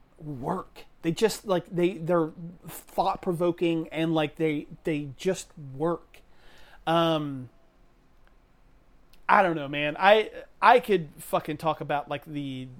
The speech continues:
the many different things that this game gets right, it, and it gets so, so much right. Uh, my only complaint,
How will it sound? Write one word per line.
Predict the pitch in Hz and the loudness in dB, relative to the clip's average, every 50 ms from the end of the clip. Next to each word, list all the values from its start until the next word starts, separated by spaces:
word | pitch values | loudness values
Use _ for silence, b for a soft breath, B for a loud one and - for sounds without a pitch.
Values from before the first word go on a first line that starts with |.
| - _ | -20 _
the | - 147 156 147 | -8 -8 -6 -6
many | 139 139 139 147 156 160 156 156 151 143 139 | -6 -8 -8 -4 -2 -2 -2 -2 -2 -4 -6
different | 135 123 156 151 - - 156 170 - _ - _ _ _ _ - - - 156 | -8 -6 -6 -6 -6 -6 -8 -10 -10 _ -20 _ _ _ _ -20 -20 -20 -20
things | - - 170 147 139 143 147 147 139 - | -10 -6 -6 -4 -4 -4 -8 -8 -10 -12
that | 143 135 | -12 -6
this | - 147 135 - | -6 -6 -6 -6
game | - 135 135 143 139 139 | -12 -10 -10 -8 -8 -8
gets | 135 135 - - - | -10 -10 -12 -12 -10
right, | 143 131 131 139 151 - - | -8 -6 -6 -8 -10 -12 -10
it, | 156 151 151 - - | -10 -10 -10 -10 -6
and | 147 147 143 139 | -6 -6 -6 -6
it | 135 131 - | -8 -10 -10
gets | - 135 - - | -10 -10 -10 -10
so, | - - - - 151 139 135 135 135 131 - b b b b _ | -12 -12 -8 -6 -6 -6 -4 -6 -8 -10 -12 b b b b _
so | - - - - - 135 127 127 135 | -14 -12 -10 -8 -8 -8 -10 -10 -10
much | 135 127 123 - - | -10 -12 -12 -12 -12
right. | 127 127 127 135 - - B B B B B B B B B B | -12 -12 -12 -12 -14 -16 B B B B B B B B B B
Uh, | - 147 147 143 139 139 147 - - - B B B B B B B 139 | 0 2 4 4 4 2 0 -4 -8 -14 B B B B B B B -4
my | 151 147 143 131 - - _ - | -2 0 0 -2 -4 -10 _ 6
only | 196 220 247 247 233 233 226 190 | 8 8 8 8 6 4 0 -2
complaint, | - - 190 170 - 190 160 135 127 | -2 -4 -4 -2 -2 -2 -2 -2 -4